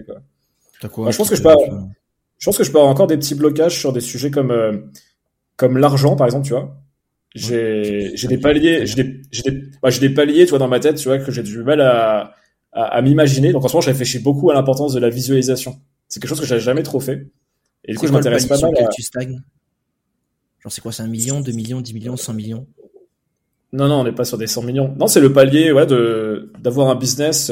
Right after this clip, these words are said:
Speaker 1: qui, ouais, qui fait entre cinq cent mille et un million, tu vois, et qui, et qui grossit de manière, euh,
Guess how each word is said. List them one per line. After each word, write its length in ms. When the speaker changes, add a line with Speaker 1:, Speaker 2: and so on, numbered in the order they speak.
Speaker 1:
qui, 400
ouais, 120
qui 120
fait 200
entre 240
cinq 180
cent 160
mille 200
et 20
un 140
million, 360
tu 140
vois, 140
et 60
qui, 540
et 60
qui 140
grossit 360
de 60
manière, 340
euh, 240